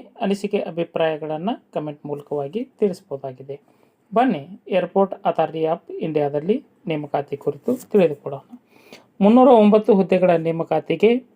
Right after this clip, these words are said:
ಅರ್ಜಿ ಆಹ್ವಾನಿಸಲಾಗಿದೆ. ಹುದ್ದೆಗಳ ವರ್ಗೀಕರಣ, ಏರ್ ಟ್ರಾಫಿಕ್ ಕಂಟ್ರೋಲ್ ವಿಭಾಗದಲ್ಲಿ ಖಾಲಿ ಇರುವ ಮುನ್ನೂರ ಒಂಬತ್ತು ಹುದ್ದೆಗಳಿಗೆ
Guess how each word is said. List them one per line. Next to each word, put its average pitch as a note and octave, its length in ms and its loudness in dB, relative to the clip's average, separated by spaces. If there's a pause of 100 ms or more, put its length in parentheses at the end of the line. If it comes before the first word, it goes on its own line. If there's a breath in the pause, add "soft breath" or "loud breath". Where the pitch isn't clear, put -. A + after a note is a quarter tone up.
(160)
ಅರ್ಜಿ D#3+ 460 -2
ಆಹ್ವಾನಿಸಲಾಗಿದೆ. E3 1160 -2
ಹುದ್ದೆಗಳ E3+ 480 4 (320)
ವರ್ಗೀಕರಣ, E3 600 0 (760 soft breath)
ಏರ್ A#3 280 4
ಟ್ರಾಫಿಕ್ G#3+ 580 2
ಕಂಟ್ರೋಲ್ G3 420 4
ವಿಭಾಗದಲ್ಲಿ E3+ 920 0 (120)
ಖಾಲಿ F#3+ 240 4
ಇರುವ F3+ 340 0 (100)
ಮುನ್ನೂರ G#3 280 4
ಒಂಬತ್ತು F3+ 500 2
ಹುದ್ದೆಗಳಿಗೆ D#3 760 0